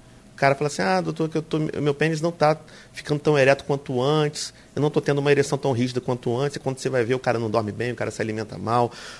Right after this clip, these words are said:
o cara tá deprimido, o cara tem problemas de, de diversas, diversas áreas. Então, eu acho que a, a campanha realmente precisa acontecer.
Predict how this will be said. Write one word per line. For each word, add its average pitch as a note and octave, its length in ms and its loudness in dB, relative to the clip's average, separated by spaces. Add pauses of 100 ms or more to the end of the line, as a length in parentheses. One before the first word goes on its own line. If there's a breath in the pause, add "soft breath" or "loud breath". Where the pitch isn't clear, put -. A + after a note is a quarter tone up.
o - 60 -18
cara A2+ 420 8 (300)
tá A2+ 80 0
deprimido, A#2+ 720 2 (300 soft breath)
o - 60 -10
cara A#2 240 4
tem A#2+ 280 2
problemas A2 440 2
de, G2+ 140 -6
de A2 260 -4
diversas, A#2 680 2 (260 soft breath)
diversas A2+ 460 0
áreas. F#2+ 240 -6
Então, C#3+ 300 2
eu C#3+ 160 8
acho E3+ 320 6
que D3+ 560 2 (160)
a, C3 100 4 (140)
a B2 120 0
campanha B2+ 460 0
realmente B2+ 500 2
precisa B2 440 -2
acontecer. A#2 640 -2